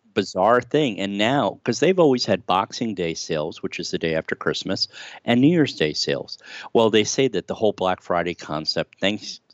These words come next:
to sites like Amazon, has really taken off. So I've developed this holiday gifting guide, and it's,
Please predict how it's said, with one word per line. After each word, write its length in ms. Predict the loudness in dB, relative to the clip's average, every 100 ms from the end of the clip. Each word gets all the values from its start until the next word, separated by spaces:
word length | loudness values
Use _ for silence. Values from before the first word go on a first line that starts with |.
| -12
to 140 | -6
sites 340 | -2 -2 -2
like 160 | -6 -4
Amazon, 500 | -2 -2 -4 -4 -6
has 300 | -6 -8 -6
really 320 | 0 0 0
taken 380 | 0 -4 -4 -4
off. 360 | -4 -4 -6 _ -16 -12 -10 -6
So 400 | 0 4 4 2 -2
I've 160 | -4
developed 400 | -2 0 0 0
this 160 | 0 -2
holiday 540 | -2 0 0 0 0 -2 -10 -4
gifting 460 | -2 0 -2 -6 -6
guide, 420 | -6 -6 -10 -16 -20 -20 -6
and 140 | 0 2
it's, 180 | 0